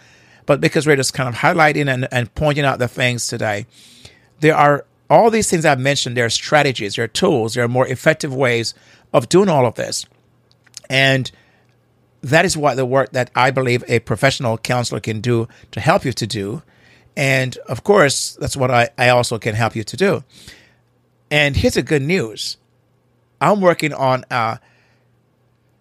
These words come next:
basically a course, a program, a program that will help you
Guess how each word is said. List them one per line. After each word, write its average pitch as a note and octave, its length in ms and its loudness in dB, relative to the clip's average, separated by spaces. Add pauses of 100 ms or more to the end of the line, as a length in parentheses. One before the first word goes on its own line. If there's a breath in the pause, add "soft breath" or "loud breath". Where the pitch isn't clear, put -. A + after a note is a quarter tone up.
basically D3 420 0
a B2+ 80 0
course, - 480 -2
a - 80 -8
program, C#3+ 680 0
a B2 60 -12
program D3 480 0
that B2+ 160 0
will B2+ 120 -2
help D#3+ 360 -2
you A#2+ 360 -6